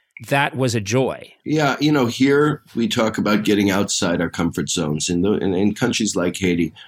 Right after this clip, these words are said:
Speaker 2: most of the people have never had any expectation or experience of comfort in any lasting way, um, i-, i-, i-, in the first place, not in a, not in the way that we would look at it. So it cy-, circles back to the beginning of our conversation in terms of, y-, you know,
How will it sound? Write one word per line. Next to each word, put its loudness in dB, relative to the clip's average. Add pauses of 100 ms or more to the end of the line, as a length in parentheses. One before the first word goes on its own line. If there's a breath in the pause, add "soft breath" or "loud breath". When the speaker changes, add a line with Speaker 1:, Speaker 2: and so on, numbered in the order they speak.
(220 loud breath)
Speaker 2:
most 2
of -4
the -4
people 0
have 0
never 2
had 0
any 2
expectation -2
or 0
experience -2
of -8
comfort -2 (400 loud breath)
in 0
any 0
lasting 0
way, 0 (120)
um, -2
i-, 0
i-, -2
i-, -4
in 2
the 0
first 2
place, -2
not 2
in 0
a, 0 (100)
not 0
in -2
the 2
way 2
that -4
we 4
would 2 (120)
look 0
at -2
it. -4
So 2 (460 loud breath)
it 0
cy-, 0
circles 0
back 0
to -8
the -2
beginning 2
of -4
our -6
conversation -2
in -4
terms -2
of, -4
y-, -2
you 2
know, -2